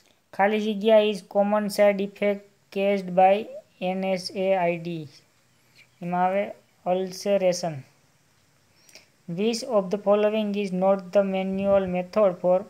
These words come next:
artificial respiration? એમાં આવે બી ડ્રિંકર્સ મેથડ. Dengue is caused by virus. સી ઓ ટુ gas cy-, cylinder is painted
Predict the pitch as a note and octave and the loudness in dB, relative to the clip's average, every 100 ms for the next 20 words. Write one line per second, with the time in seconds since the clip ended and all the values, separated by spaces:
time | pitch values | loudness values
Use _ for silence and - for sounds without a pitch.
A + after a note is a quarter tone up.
0 | _ _ _ _ F3 F3 F#3+ F#3+ F3+ F3+ | _ _ _ _ -8 -6 -6 -6 -8 -4
1 | F#3+ F#3+ E3+ F3 F3 F3+ E3+ E3 E3 D#3+ | -4 -2 0 0 -2 -6 -4 -4 -6 -8
2 | E3 E3 D#3+ F3 A3+ - - - - - | -8 -8 -10 -12 -16 -20 -20 -20 -20 -20
3 | - - - - E3 G3+ F#3 E3+ F3+ F#3 | -20 -20 -20 -12 -6 -2 -2 -2 -4 -4
4 | F3+ G3 G3+ - - - E3 E3 E3+ D#3 | 0 2 2 -4 -12 -10 -8 -4 -2 -2
5 | C3+ _ _ _ _ _ _ _ _ _ | -4 _ _ _ _ _ _ _ _ _
6 | _ _ _ _ _ E3+ F#3+ G#3+ G#3+ A#3 | _ _ _ _ _ -2 -2 0 -2 0
7 | G3+ G#3 G3 - G#3 G3+ F#3+ F#3+ G#3 B3+ | 0 -2 -6 -6 -2 -2 2 4 4 2
8 | - _ _ _ - D#3+ D#3+ E3 D#3 - | -12 _ _ _ -6 -2 0 0 -4 -8
9 | - _ _ _ _ _ _ _ _ _ | -16 _ _ _ _ _ _ _ _ _
10 | - - G#3 G#3+ G#3+ G#3 A3 G3 G#3+ A3 | -18 -8 -2 2 2 2 -2 0 0 0
11 | G#3 - - G3+ F#3+ - _ - - G3 | 0 -6 0 4 4 0 _ -16 -8 -4
12 | G#3+ G#3 G#3+ G3 G#3 G#3 G3 - - _ | -4 4 6 6 2 -4 -8 -16 -20 _
13 | F#3+ F#3+ F#3 G#3 G#3 | -4 -2 -2 0 0